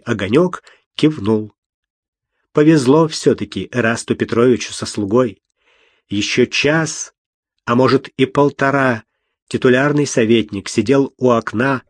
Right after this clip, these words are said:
в форменной фуражке, курил сигары и, как уже было сказано, блаженствовал телом, сердцем и разумом. Следят, пускай.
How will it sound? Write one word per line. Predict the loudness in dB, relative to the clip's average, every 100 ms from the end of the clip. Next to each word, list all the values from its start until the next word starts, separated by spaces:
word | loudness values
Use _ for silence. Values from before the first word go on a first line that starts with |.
| _
в | -18
форменной | -6 0 2 2 0
фуражке, | -2 -2 0 0 -2 -8 -10 -12 _ _ _ _
курил | 2 6 6
сигары | 2 -2 -2 0 -2 0 -2 -6 _ _ _ 0
и, | 0 0
как | -4 -2
уже | -2 -2
было | -2 -2
сказано, | -4 -6 -4 -4 -4 -8 -10 _ _ -20
блаженствовал | -4 -2 -2 2 0 0 -4 0 2 2 -2 _ -12
телом, | 0 2 2 -2 -6 _ _ _
сердцем | -14 -4 -4 -4 -8 -8 -8 _ _ _ _ _
и | 0
разумом. | 2 0 -2 -8 -12 -14 _ _ _ _ _ _ _ _ _ _ _ _
Следят, | -2 2 4 2 0 -6 -20 -20 _ _ _ _
пускай. | -4 -4 -4 -4 -4 -4 -12